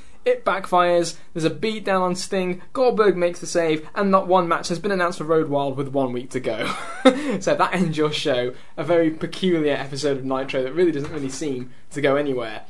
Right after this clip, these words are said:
And Raw does a four point eight to Nitro's four point two. So Nitro's number has been falling gradually, bit by bit, week by week, since the Goldberg win.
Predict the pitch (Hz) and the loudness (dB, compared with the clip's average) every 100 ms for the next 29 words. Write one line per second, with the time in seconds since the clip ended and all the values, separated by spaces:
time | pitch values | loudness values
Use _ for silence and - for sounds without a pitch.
0 | - - 151 131 147 165 139 135 127 - | -14 -6 -4 -2 4 6 6 2 -4 2
1 | 139 135 131 131 135 123 123 123 - 127 | 2 0 -4 -6 -6 -6 -4 -4 -2 -4
2 | 117 117 104 - 101 95 - - 131 160 | -4 -6 -6 -6 -6 -8 -12 -6 0 2
3 | 196 165 139 156 151 127 123 135 135 156 | 2 0 -2 -2 -2 -4 -2 -4 -2 0
4 | 147 127 123 147 143 131 117 120 - 175 | 2 0 -4 -2 -2 -2 -6 -8 0 0
5 | - - 170 165 131 - - 135 - 147 | 0 0 0 2 -2 -2 -6 -4 -2 0
6 | 143 123 120 - 127 - 127 113 110 107 | 0 0 -6 -10 -10 -6 -4 -4 -6 -10
7 | 110 110 85 | -10 -10 -10